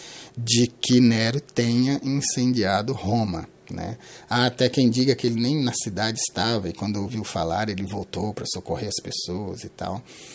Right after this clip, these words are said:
Aí em relação a isso a história vai variar muito, mas,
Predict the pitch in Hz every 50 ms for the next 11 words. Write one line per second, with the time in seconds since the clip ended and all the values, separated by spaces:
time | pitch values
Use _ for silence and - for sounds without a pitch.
0 | - - - - - 170 175 170 165 170 170 170 156 - 147 147 143 123 - 147
1 | 135 127 123 117 120 123 - - 143 135 135 - - - 110 104 110 113 113 107
2 | 110 98 92 104 107 101 104 101 95 95 87 90 104 110 104 98 104 117 120 117
3 | 110 107 - - - - - - - - - - - - - - - 117 113 113
4 | 110 113 120 127 131 135 135